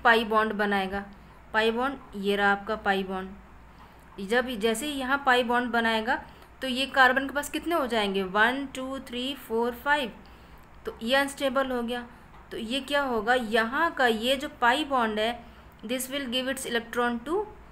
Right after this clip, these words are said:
next carbon। उससे क्या होगा, यहाँ पर develop हो जाएगा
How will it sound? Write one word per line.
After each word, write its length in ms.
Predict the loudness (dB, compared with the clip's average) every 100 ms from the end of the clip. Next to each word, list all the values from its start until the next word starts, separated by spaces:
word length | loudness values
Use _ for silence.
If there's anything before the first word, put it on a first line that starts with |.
| -20 -20 -12
next 360 | -4 -2 -2 -4
carbon। 420 | 0 0 0 -8 -12 -18 -20 -20 -20 -20 -20 -20 -20 -20 -20 -20 -20 -18 -8
उससे 300 | -6 -4 -4
क्या 180 | 0 0
होगा, 260 | 2 0 0
यहाँ 560 | 0 -2 -2 0 2 4
पर 100 | 4
develop 440 | 4 2 2 0
हो 120 | -2
जाएगा 540 | -2 0 0 0 -2